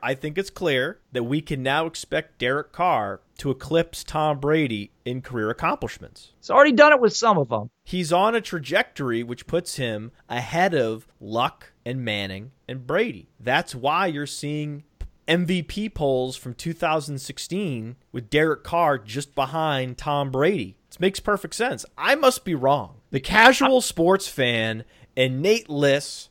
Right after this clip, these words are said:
Speaker 1: are right that Derek Carr is an M V P candidate and is on pace to eclipse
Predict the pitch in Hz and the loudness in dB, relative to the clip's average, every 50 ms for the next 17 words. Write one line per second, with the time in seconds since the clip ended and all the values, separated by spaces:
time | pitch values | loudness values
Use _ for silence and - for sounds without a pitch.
0 | _ _ - 151 151 151 160 214 233 185 113 92 - - - - _ _ - 139 | _ _ -2 0 0 4 6 6 6 6 4 2 -6 -12 -20 -20 _ _ -4 -4
1 | 131 117 135 151 185 226 226 202 - - - - - 220 247 180 135 110 107 107 | -4 0 4 6 6 6 6 4 2 -4 -6 0 2 4 4 4 4 2 0 -2
2 | 113 139 - _ _ - 143 147 127 139 139 151 170 185 170 196 196 180 - - | -4 -6 -10 _ _ -6 -6 -6 -4 -4 -2 -2 -2 -2 -2 -4 -6 -6 -6 -8
3 | 180 165 - - 185 196 202 170 135 104 95 92 90 - _ _ _ - 135 143 | -8 -8 -8 -6 -6 -4 -4 -4 -4 -6 -8 -10 -12 -14 _ _ _ -2 0 0
4 | 139 139 135 - _ _ - 147 143 131 - - - 160 185 196 196 190 - - | 0 0 -4 -8 _ _ -6 -6 -6 -6 -8 -8 -2 0 2 2 2 0 -4 -8
5 | - 202 190 160 135 - - - - 143 135 127 - - - 165 156 151 - - | -6 -2 -2 -2 -2 -4 -10 -14 -10 -8 -8 -8 -8 -4 -2 -2 -2 -4 -6 -14
6 | - - - | -16 -16 -18